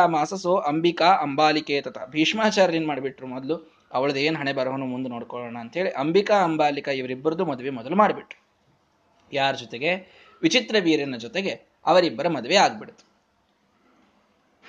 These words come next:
ಭೀಷ್ಮಾಚಾರ್ಯರ ಬಗ್ಗೆ ಕಂಪ್ಲೇಂಟ್ ತೆಗೆದುಕೊಂಡು ಪರಶುರಾಮ ದೇವರ ಕಡೆಗೆ ಅಂಬಾ ಹೋಗಿದ್ದಾಳೆ. "ನನ್ನನ್ನ ಸ್ವೀಕಾರ ಮಾಡ್ಲಿಕ್ಕೆ ಹೇಳ್ರಿ ಅವರಿಗೆ." "ಭೀಷ್ಮಾಯತು ಯಶೋದಾತುಂ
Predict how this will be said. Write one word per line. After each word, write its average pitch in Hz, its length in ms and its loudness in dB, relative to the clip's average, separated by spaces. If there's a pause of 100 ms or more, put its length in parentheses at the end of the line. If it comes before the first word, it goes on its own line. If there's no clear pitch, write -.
(160)
ಭೀಷ್ಮಾಚಾರ್ಯರ 220 1120 6
ಬಗ್ಗೆ 180 300 2
ಕಂಪ್ಲೇಂಟ್ 214 720 0
ತೆಗೆದುಕೊಂಡು 170 560 0
ಪರಶುರಾಮ 175 640 2
ದೇವರ 127 360 -6
ಕಡೆಗೆ 156 280 -2
ಅಂಬಾ 135 360 -2
ಹೋಗಿದ್ದಾಳೆ. 190 640 0 (1400)
"ನನ್ನನ್ನ 190 400 2 (340)
ಸ್ವೀಕಾರ 180 440 2
ಮಾಡ್ಲಿಕ್ಕೆ 156 440 -2
ಹೇಳ್ರಿ 147 300 4
ಅವರಿಗೆ." 110 500 -12 (1400)
"ಭೀಷ್ಮಾಯತು 254 960 4
ಯಶೋದಾತುಂ 165 1080 0